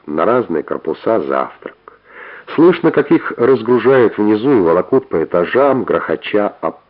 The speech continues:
пол. Хлопают кормушки, гремят миски, кружки. Овсяная каша, хоть и жидкая, но горячая.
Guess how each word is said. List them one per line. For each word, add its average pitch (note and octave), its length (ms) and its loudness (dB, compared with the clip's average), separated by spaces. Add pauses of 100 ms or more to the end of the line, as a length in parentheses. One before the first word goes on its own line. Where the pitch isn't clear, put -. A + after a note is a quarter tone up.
пол. D#2+ 480 -2
Хлопают B2 460 0
кормушки, B2+ 680 0
гремят G2 440 0
миски, D3 540 -2
кружки. C#3 760 0 (720)
Овсяная F3 560 4
каша, F3+ 460 2
хоть - 280 0
и G#2+ 60 2
жидкая, F#2+ 520 0
но G2 160 0
горячая. F2 760 -2